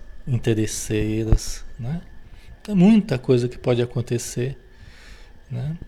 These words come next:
Quando você simplesmente quer acumular bens sem, sem canalizá-los para as obras edificantes, né? Se torna apenas um chamariz de problemas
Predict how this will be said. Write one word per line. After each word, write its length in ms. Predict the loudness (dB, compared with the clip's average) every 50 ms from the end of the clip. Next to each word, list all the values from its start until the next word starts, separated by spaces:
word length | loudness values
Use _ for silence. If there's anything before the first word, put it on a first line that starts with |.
| -18 -20 -20 -18 -8
Quando 240 | -4 -2 0 0 0
você 240 | 0 -2 -2 -2 -2
simplesmente 680 | -2 -2 -2 0 2 2 2 2 2 0 -2 -2 -6
quer 240 | -4 0 0 2 2
acumular 680 | 0 -2 -2 -4 -2 -2 0 0 2 2 2 2 0
bens 680 | -2 -2 -2 -2 0 -2 -2 -4 -6 -10 -12 -12 -14 -14
sem, 460 | -10 -10 -6 2 4 4 4 4 2 0 -6 -16 -18 -18 -18 -18 -18 -18 -18 -18 -14
sem 380 | -10 -6 0 4 6 6 6
canalizá-los 1120 | 4 4 2 4 4 6 6 6 6 6 6 4 4 4 4 4 2 2 2 0 -2 -4 -10
para 400 | -4 2 2 4 4 4 2 2
as 160 | 0 2 2
obras 380 | 2 2 2 4 6 6 6 6
edificantes, 1040 | 6 2 0 -2 -4 -2 0 2 2 4 4 4 4 2 -2 -4 -6 -8 -10 -10 -10 -12 -10 -12 -12 -10
né? 220 | -8 -8 -6 -4 -2 0
Se 160 | 0 0 0
torna 540 | 0 0 0 0 0 0 0 -2 -4 -4 -6 -10 -18 -20 -20 -20 -20 -20 -20 -20 -12 -8
apenas 480 | -8 -8 -2 0 2 2 4 2 2 2
um 180 | 2 2 2
chamariz 1080 | 0 -2 -2 0 0 0 2 2 2 2 2 2 0 0 -2 -4 -8 -10 -10 -12 -12 -14 -16 -16 -16 -12
de 160 | -10 -6 -6 -4
problemas 1000 | -2 2 6 6 6 6 8 8 8 8 8 4 2 0 -2 -4 -10 -8 0